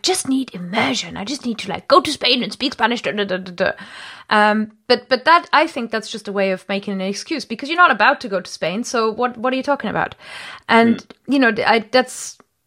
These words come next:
Speaker 1: there's no point in, in really setting that goal, but there's also no point in doing, in doing any kind of app learning for three years straight without ever talking to anybody. So
Speaker 2: That presumes that your app doesn't involve talking to people.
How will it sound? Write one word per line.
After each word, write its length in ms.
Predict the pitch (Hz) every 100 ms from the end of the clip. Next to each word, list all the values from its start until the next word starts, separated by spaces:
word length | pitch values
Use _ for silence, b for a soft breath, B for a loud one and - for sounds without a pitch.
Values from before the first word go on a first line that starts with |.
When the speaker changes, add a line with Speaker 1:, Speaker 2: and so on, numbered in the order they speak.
| _ _ -
Speaker 1:
there's 220 | 226 262
no 120 | 277
point 420 | 262 285 277 202 -
in, 240 | 226 214
in 160 | - 214
really 220 | 214 208
setting 260 | 208 254 208
that 160 | 185 -
goal, 300 | 262 220 -
but 160 | 226
there's 160 | 262 262
also 300 | 320 320 277
no 180 | 233 220
point 380 | 311 285 190 -
in 140 | 220
doing, 580 | 233 240 226 214 214 208 b b b
in 100 | 233
doing 300 | 247 240 233
any 220 | - 302 285
kind 180 | 247 208
of 80 |
app 220 | - - 220
learning 300 | 175 170 196
for 120 | 214
three 200 | - 240
years 160 | 226
straight 280 | - 269 226
without 220 | 208 196
ever 140 | 208 226
talking 340 | - 427 214
to 120 | - -
anybody. 440 | - 71 101 214 _ B B B B
So 580 | - 262 240 240 - - _ _ _ _ _ _ _ _ _ _ _ _ _ _ -
Speaker 2:
That 180 | 127 -
presumes 340 | 139 135 131
that 120 | 131
your 140 | 107 101
app 200 | 101 -
doesn't 200 | 98 101
involve 340 | 95 92 90
talking 280 | - - -
to 40 | -
people. 220 | -